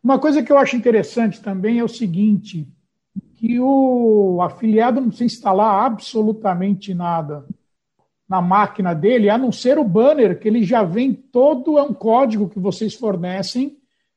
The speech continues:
quer dizer, ele não, ele não precisa entrar na página, entrar na programação do site, ou seja lá o que for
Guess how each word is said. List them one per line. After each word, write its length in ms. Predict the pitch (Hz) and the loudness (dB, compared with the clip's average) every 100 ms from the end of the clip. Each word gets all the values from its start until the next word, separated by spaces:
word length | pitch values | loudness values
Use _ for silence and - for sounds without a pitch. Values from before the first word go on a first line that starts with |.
| - | -6
quer 80 | |
dizer, 140 | 190 220 | -2 2
ele 80 | 220 | 2
não, 180 | 254 - | 0 0
ele 140 | 220 | 0
não 120 | 247 | 2
precisa 220 | 226 - 320 | 0 -2 -4
entrar 240 | - 233 | 0 2
na 140 | 208 | 2
página, 800 | - - 180 214 190 139 151 156 165 | 0 0 2 4 2 -2 -6 -8 -8
entrar 640 | 160 - 185 175 165 156 | -8 -2 0 0 -2 -6
na 240 | 160 165 | -6 -6
programação 680 | 165 196 190 185 170 - 226 | -2 -2 0 0 -2 -2 -2
do 100 | 196 | 0
site, 540 | - - 185 185 - 170 | -2 -2 -2 -2 -4 -10
ou 80 | |
seja 260 | 131 175 165 | -8 -6 -4
lá 80 | 160 | -4
o 140 | 151 | -6
que 60 | - | -12
for 240 | 156 135 | -16 -16